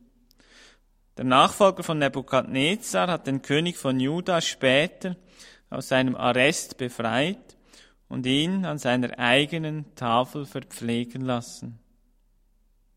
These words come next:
Phase drei, fünfhundertsechsundachtzig vor Christus. Als sich der von Nebukadnezar neu eingesetzte König Zedekia,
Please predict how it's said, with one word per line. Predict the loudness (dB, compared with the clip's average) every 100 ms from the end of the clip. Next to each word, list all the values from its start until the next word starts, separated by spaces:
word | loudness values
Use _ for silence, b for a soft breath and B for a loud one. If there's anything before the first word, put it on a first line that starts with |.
| _ _ B B B B B B
Phase | 6 8 8 6 0
drei, | 4 6 6 4 2
fünfhundertsechsundachtzig | -2 -6 -6 -6 -6 -2 -2 -2 -6 -4 -2 -2 -6 -18 -14
vor | -12 -12
Christus. | -12 -10 -10 -12 -14 -16 -18 _ _ _ _ _ _ _ _ _ _ _ _ _ b b b b b b b
Als | 0 2
sich | 2 2
der | 4
von | 4 4
Nebukadnezar | 4 2 6 6 6 2 2 2 0 4 4 4 0
neu | 4 4 4 2
eingesetzte | 0 0 -4 -4 -4 -4 -6 -8 -10
König | -4 2 2 2 -2
Zedekia, | -2 2 2 2 -2 2 4 4